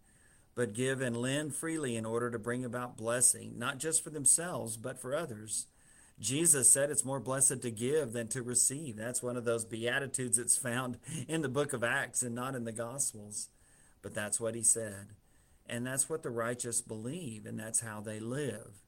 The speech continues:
Even though they may not have very many, very much, they recognize that it is not theirs,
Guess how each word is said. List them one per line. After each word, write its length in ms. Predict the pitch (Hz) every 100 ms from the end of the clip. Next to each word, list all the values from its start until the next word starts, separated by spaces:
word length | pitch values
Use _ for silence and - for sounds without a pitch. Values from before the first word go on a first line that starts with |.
| _ _ _ _
Even 260 | 120 120 131
though 140 | 135
they 140 | 131 127
may 220 | 123 139
not 200 | 135 127
have 200 | 135 135
very 220 | 135 131
many, 460 | 127 117 104 101 -
very 340 | 107 117 135
much, 460 | 143 131 104 - -
they 140 | 107
recognize 720 | 107 127 139 127 110 101 98
that 140 | 107 104
it 140 | 107
is 200 | 110 104
not 240 | 117 117 113
theirs, 560 | 143 120 98 101 -